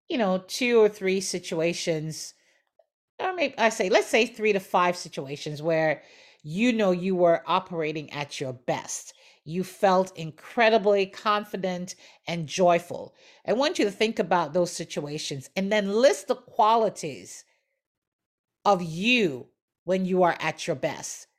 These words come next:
So think about a situation where you were at your best, maybe, you know, two, three situations that you were at your best.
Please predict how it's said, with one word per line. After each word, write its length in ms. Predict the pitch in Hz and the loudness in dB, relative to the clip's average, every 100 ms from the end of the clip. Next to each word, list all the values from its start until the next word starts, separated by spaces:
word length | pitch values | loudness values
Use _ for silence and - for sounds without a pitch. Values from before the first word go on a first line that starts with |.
| _ _ _ - | _ _ _ -10
So 260 | - 202 175 | 2 4 4
think 240 | 208 285 | 2 0
about 280 | 269 285 247 | 4 4 4
a 20 | |
situation 720 | 240 240 - 202 190 - 185 | 0 -6 -4 -2 -2 -4 -4
where 100 | 180 | -2
you 220 | 180 185 175 | -4 -4 -2
were 200 | 170 - | -2 -2
at 260 | 180 196 202 | -4 -4 -6
your 80 | |
best, 300 | 156 151 156 - - - | -4 -6 -8 -16 -20 -8
maybe, 300 | 190 226 240 | -2 -2 0
you 340 | 233 214 214 | -2 -2 -4
know, 260 | 190 165 165 | -4 -4 -8
two, 340 | - 247 226 226 | -4 0 2 2
three 420 | 226 190 202 196 | -2 -2 -2 -4
situations 840 | 190 185 180 170 165 - 147 156 - - - - | -8 -8 -2 -2 -2 -6 -8 -10 -16 -20 -12 -6
that 80 | |
you 160 | 196 240 | -2 2
were 100 | 233 - | 2 4
at 240 | 240 254 | 0 2
your 100 | 214 | 0
best. 380 | 165 139 139 | 0 -6 -6